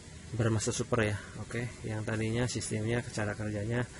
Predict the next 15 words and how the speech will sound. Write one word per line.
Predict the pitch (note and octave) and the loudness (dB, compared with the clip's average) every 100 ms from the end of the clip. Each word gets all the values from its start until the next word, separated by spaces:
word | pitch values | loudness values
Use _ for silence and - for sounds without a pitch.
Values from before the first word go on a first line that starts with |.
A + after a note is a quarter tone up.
| - - - | -12 -12 -6
larasnya | A2 G#2 G#2 A#2 A#2 | 0 2 2 2 2
di | A2+ A2 G#2+ | 4 2 2
patri | G#2+ - G2+ - | 0 -2 -2 0
sama | A#2+ A#2 G#2+ | 0 2 2
chambernya | - G#2+ G#2+ A2+ | 2 2 2 0
kecil | A2 - A#2+ A#2+ | 0 2 4 4
ya. | - - - - - - | 0 -8 -10 -10 -8 0
Ini | B2 C#3+ | 2 4
saya | C#3 | 4
menggunakan | C#3+ C#3 B2 A#2+ C3+ | 6 6 4 4 2
chamber, | B2+ B2 C3+ C#3+ C3+ C3 - - - - - - - | 4 4 6 4 2 -2 -6 -8 -8 -8 -8 -8 2
eh, | B2 B2 B2 B2 A#2+ | 8 10 10 8 6
buat | A#2+ A#2+ A#2+ - - - - - - | 6 8 6 4 -4 -8 -10 -8 -2
sap | - C3 - | 4 4 6
ya, | B2+ | 4